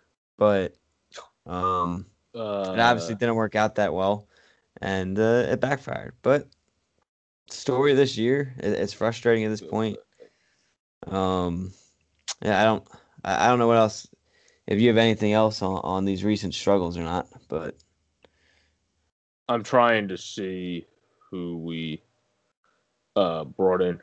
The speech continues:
Speaker 1: It was
Speaker 2: Well, no,
Speaker 1: Park-
Speaker 2: who we brought in for Howard did fine. It was,
Speaker 1: It was
Speaker 2: uh,
Speaker 1: Parker. It was Parker Alvarez got out of the jam, and then Hunter blew it up.
Speaker 2: Yeah, Hunter blew it up, and then Deola Square, before he got D F A, continued to suck. So, uh, yeah, so he's,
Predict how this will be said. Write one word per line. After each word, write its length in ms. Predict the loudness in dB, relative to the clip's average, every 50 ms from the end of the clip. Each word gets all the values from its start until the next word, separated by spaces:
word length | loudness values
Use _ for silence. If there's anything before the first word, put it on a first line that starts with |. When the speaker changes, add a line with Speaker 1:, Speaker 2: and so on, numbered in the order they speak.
| -4 -2
Speaker 1:
It 60 | 2
was 100 | 6 8
Speaker 2:
Well, 100 | 8 10
no, 80 | 10
Speaker 1:
Park- 120 | 8 8 8
Speaker 2:
who 60 | 6
we 180 | 6 6 0 _ 2
brought 260 | 6 8 8 8 8
in 100 | 6 2
for 160 | 0 -2 -4
Howard 520 | -2 0 2 4 6 6 4 4 0 -4 -8
did 160 | -12 -12 _
fine. 500 | -16 -8 -6 -4 -4 -2 -4 -4 -4 -4
It 100 | -4 -4
was, 480 | -4 -6 -6 -4 -6 -6 -10 -12 -18 _ _ 0
Speaker 1:
It 80 | 2
was 100 | 2 2
Speaker 2:
uh, 60 | 2 4
Speaker 1:
Parker. 360 | 6 6 6 6 4 -4 -2 2
It 140 | 4 4
was 100 | 4 2
Parker 340 | 2 4 4 4 4 4 4
Alvarez 460 | 4 6 6 4 4 2 0 0 0
got 160 | 0 0 2 4
out 120 | 4 2
of 40 | 0
the 80 | -2
jam, 500 | -6 -6 -6 -6 -4 -4 -6 -8 -10 -12 -12
and 160 | -10 -8 -6
then 300 | -6 -6 -6 -8 -10 -12 _ _ _ _ _ _
Hunter 220 | -8 -6 -4 -4 -4
blew 240 | -6 -4 -4 -4 -4
it 80 | -2
up. 200 | -4 -4 -6 -6 _ _ _
Speaker 2:
Yeah, 220 | -10 -8 -8 -8
Hunter 320 | -6 -2 -2 0 0 0 -2
blew 280 | -2 -4 -2 -2 0
it 60 | 0 0
up, 220 | 0 0 0 -2
and 100 | -6 -6
then 140 | -4 -6 -4
Deola 340 | -2 0 2 2 2 0 -2
Square, 380 | -6 -6 -4 -2 0 0 0
before 320 | -2 -6 -10 -6 -2 -2 -2
he 80 | 0
got 200 | 0 -2 -2 -2
D 180 | -2 0 2 2
F 180 | 2 2 2
A, 180 | 2 2 2 0
continued 480 | -4 -8 -8 -6 -4 -4 -4 -4 -4 -6
to 100 | -8 -10 -12 _ -12
suck. 480 | -8 -2 0 2 2 2 -2 -4 -18 _ _
So, 320 | -8 2 4 6 6 6 6
uh, 440 | 6 6 6 6 6 6 4 0 0 -2 _ -20 -20 -18 -18 -18 -18 -18 -20 _ _ _ -20 _ _ _ _ _ _ _ -2
yeah, 260 | 2 2 2 2 2
so 240 | -2 -2 -2 -2 -2
he's, 300 | -2 -4 -6 -8 -12